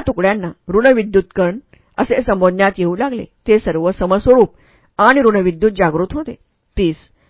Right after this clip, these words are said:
मॅक्सवेलने ज्या अणूंना विश्वाचे अथवा वास्तवतेचे अविनाशी आधारस्तंभ मानले होते, ते खंडित झाले. एकतीस, त्यांचे सूक्ष्म कणात विभाजन झाले.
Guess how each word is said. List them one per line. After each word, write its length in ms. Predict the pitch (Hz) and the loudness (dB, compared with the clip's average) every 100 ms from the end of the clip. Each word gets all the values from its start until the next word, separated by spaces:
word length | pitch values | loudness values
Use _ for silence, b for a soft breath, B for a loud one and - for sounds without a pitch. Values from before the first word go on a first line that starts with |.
| _ | _
मॅक्सवेलने 640 | 247 226 233 254 262 269 294 | -4 -2 -2 0 0 0 0
ज्या 180 | 226 214 | 2 2
अणूंना 400 | 180 208 214 160 _ _ - | 0 -6 -8 -12 _ _ -10
विश्वाचे 480 | 247 220 226 226 269 | -6 0 0 2 -4
अथवा 280 | 208 185 | -4 -4
वास्तवतेचे 680 | 180 156 - 208 202 175 220 - | -4 -4 -4 -6 -4 -6 -8 -2
अविनाशी 500 | 240 254 220 185 - | 0 2 0 -4 -2
आधारस्तंभ 560 | 185 156 160 165 196 196 | -2 -2 -6 -6 -6 -4
मानले 320 | 202 151 160 | -4 -4 -4
होते, 280 | 220 240 185 - _ _ 254 | -4 -6 -10 -16 _ _ 2
ते 80 | 254 | 2
खंडित 280 | 240 165 185 190 | 0 -8 -8 -8
झाले. 200 | 247 196 _ _ _ - | -10 -12 _ _ _ -4
एकतीस, 340 | 214 _ 151 147 _ _ _ - | -4 _ -18 -18 _ _ _ -2
त्यांचे 320 | 226 240 370 | 0 0 -4
सूक्ष्म 340 | - 277 254 226 | -6 -8 -6 -4
कणात 240 | 196 202 | -2 -2
विभाजन 380 | 185 165 170 185 | -2 -4 -4 -6
झाले. 220 | 233 254 | -6 -8